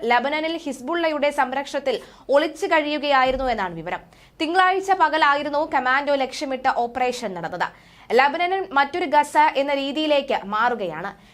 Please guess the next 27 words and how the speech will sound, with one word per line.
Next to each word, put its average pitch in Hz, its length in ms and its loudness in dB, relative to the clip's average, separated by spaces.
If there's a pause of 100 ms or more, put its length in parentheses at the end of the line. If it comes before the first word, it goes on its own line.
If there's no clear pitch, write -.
(120)
ഗസയ്ക്കെതിരായ 277 720 2
ഇസ്രായേലിന്റെ 277 520 -2
യുദ്ധത്തിൽ 269 440 -4
സ്കൂൾ 311 320 -2
കെട്ടിടം 277 420 0
അടക്കം 254 480 0
തകർത്ത 247 280 0
വ്യോമാക്രമണം 269 800 0 (280)
നടക്കുകയുണ്ടായി. 208 720 0 (280)
സ്കൂൾ 330 280 0
കെട്ടിടം 339 380 0
ഹമാസ് 302 460 2
പരിശീലന 311 420 0
കേന്ദ്രമായി 277 480 0
ഉപയോഗിക്കുന്നു 262 600 0
എന്നാരോപിച്ച് 240 760 -2 (300)
ഇസ്രായേൽ 330 380 0
സൈന്യം 285 480 -2
ആക്രമിക്കുകയായിരുന്നു. 233 920 -2 (320)
ഏഴ് 320 320 6
തോക്കുധാരികളും 320 760 2
സ്കൂൾ 302 280 -2
കെട്ടിടത്തിൽ 294 420 -2
നടന്ന 262 400 2 (120)
ഡ്രോൺ 269 240 2 (100)
ആക്രമണത്തിൽ 254 560 0
കൊല്ലപ്പെട്ടു. 196 560 -4